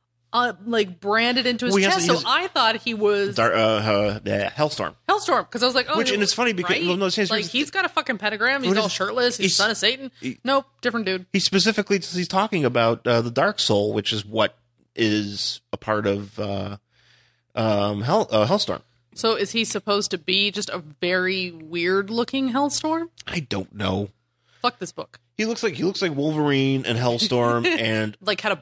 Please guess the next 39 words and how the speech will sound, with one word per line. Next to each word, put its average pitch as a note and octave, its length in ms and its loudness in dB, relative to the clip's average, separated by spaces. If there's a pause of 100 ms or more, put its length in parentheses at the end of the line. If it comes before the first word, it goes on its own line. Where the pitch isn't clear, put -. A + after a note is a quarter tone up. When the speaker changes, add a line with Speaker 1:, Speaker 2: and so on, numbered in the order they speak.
Speaker 1:
baby. E3 280 -4
Speaker 2:
Akusa, B2+ 680 0
Asuka. B2+ 580 0
Or - 20 -8
Speaker 1:
I - 40 0
had C#4+ 180 0
a - 20 0
Speaker 2:
Kuka. G3+ 80 -6
Speaker 1:
baby A#3 460 0
that, F#3+ 240 -4
like, F3+ 280 -4
loves E3+ 440 -4
to - 140 -6
tan, - 580 -6 (120)
'cause F3+ 120 -10
this G3+ 100 -6
guy's, A#3 220 0
like, F3 160 0 (100)
orange. D3 640 -6 (720)
Speaker 2:
And G#2+ 100 0
he's G#2+ 140 0
like G2+ 120 -4
Hulk B2 200 -4
Hogan. A#2 340 2
Speaker 1:
He's A#2 120 2
like A3+ 220 -2
John F3+ 380 0
Bonner D#3 360 -2
orange. C#3 460 -12
Speaker 2:
And A2+ 120 0
a G#2+ 60 0
Col-, - 280 0
and A#2 120 -2
a, A2+ 140 0
and A2 120 2
Akira A#2 680 2
from G#2+ 520 -6
Street B2 260 -4
Fighter. G#2+ 460 0